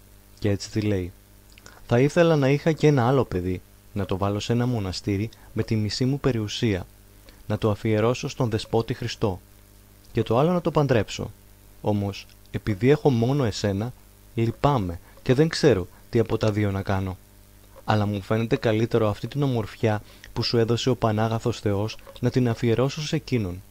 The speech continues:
παρά να την φθείρει κανένας άνθρωπος. Και αν κάνεις αυτό μου το θέλημα, θα τιμηθείς από τους ανθρώπους σε τούτο τον κόσμο και στους ουρανούς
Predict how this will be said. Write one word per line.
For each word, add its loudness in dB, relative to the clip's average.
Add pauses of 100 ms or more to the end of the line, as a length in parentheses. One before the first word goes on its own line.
(500)
παρά 2
να 2
την 0
φθείρει 0
κανένας -2
άνθρωπος. -6 (400)
Και 0
αν 0
κάνεις 0
αυτό 0
μου 0
το -4
θέλημα, 0 (360)
θα 0
τιμηθείς 0
από 0
τους -4
ανθρώπους 0 (180)
σε -2
τούτο -2
τον 0
κόσμο 0 (380)
και 0
στους -4
ουρανούς -2